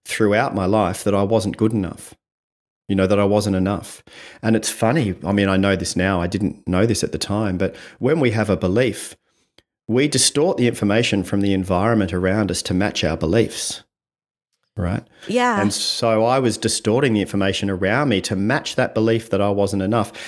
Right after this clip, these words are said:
Speaker 1: And if I did start to create some version of success in any aspect of my life, I would sabotage it because I didn't think I deserved it.
Speaker 2: Did that relate to your relationship that you were in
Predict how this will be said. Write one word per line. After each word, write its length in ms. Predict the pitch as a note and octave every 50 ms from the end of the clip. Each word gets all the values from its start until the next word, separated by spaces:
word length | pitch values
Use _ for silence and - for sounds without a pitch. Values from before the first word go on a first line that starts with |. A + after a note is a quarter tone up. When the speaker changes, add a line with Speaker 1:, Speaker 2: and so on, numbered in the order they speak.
| - -
Speaker 1:
And 120 | A#2+ B2+
if 140 | D3 D#3+ -
I 100 | F3+ D#3+
did 280 | A#2+ - C3 C#3+ D#3+ -
start 320 | - - C#3+ B2 - -
to 360 | - - A2 G#2 G#2 G#2 G2 - - - - - _
create 420 | - - G2+ G2+ G2+ G2+ - -
some 500 | - - - G2+ F#2+ G2 G2 F#2+ F#2 - - -
version 480 | - F#2 G2 F#2+ F#2+ G2 F2+ G2+ F#2
of 140 | F#2+ F2 -
success 720 | - - - - - - B2+ C#3+ C3 A#2+ - - - - - -
in 180 | G2 F#2+ F#2
any 180 | F#2 F2+ F#2 F2+
aspect 400 | F#2+ G2+ - - - F2 - -
of 140 | F2+ - F#2
my 100 | E2 E2
life, 320 | F#2 B2 B2+ G#2 - -
I 60 | G2+
would 160 | F#2+ F#2 F#2
sabotage 580 | - - A#2+ C3 A2+ - - - D#2+ E2 F2+ G#2
it 100 | - -
because 240 | - F#2 - F#2 F#2
I 60 | F#2
didn't 240 | F#2 A2 G#2 - -
think 220 | - G2 F2+ -
I 80 | F#2 E2
deserved 500 | - E2 D#2+ - D#2+ E2 E2 - - C#2
it. 180 | - - - _ _ _ _ _ _ _ _ _
Speaker 2:
Did 140 | - A#3+ G3+
that 180 | A3+ A3 G3 -
relate 320 | G3 G3+ G3+ F3+ E3+ G3+
to 180 | - - G3+ F#3
your 320 | F#3 F#3 F3+ F3+ E3+ E3+
relationship 640 | E3+ E3+ D#3 F3 F#3 G3 - G#3+ G#3+ - A3+ G#3 -
that 140 | - - -
you 100 | G#3 G3+
were 80 | G3
in 240 | G3 G3 F#3+ F#3